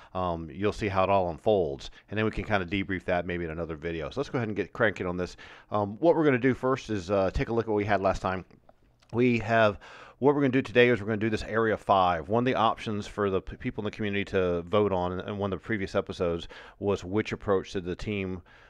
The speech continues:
uh, our parties wanna take to attack. I'm not gonna go through that. You can watch that. It's the end of one of the other previous videos.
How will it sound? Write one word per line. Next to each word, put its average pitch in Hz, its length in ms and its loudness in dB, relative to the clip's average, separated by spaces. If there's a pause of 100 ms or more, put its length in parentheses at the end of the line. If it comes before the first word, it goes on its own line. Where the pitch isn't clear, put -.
(160)
uh, 85 100 -4
our 90 200 2
parties 98 420 0
wanna 90 160 -4
take 92 280 -4
to 87 120 -6
attack. 82 320 -4
I'm 87 80 -4
not 95 120 -2
gonna 98 100 -4
go 90 160 -2
through 95 140 -8
that. 90 180 0
You 98 80 -8
can 95 100 -4
watch 95 220 2
that. 92 160 0
It's 80 100 -16
the 104 100 -6
end 95 120 -4
of 80 80 -6
one 85 100 -6
of 85 60 -8
the 87 80 -2
other 85 120 -2
previous 82 360 -10
videos. 80 420 -4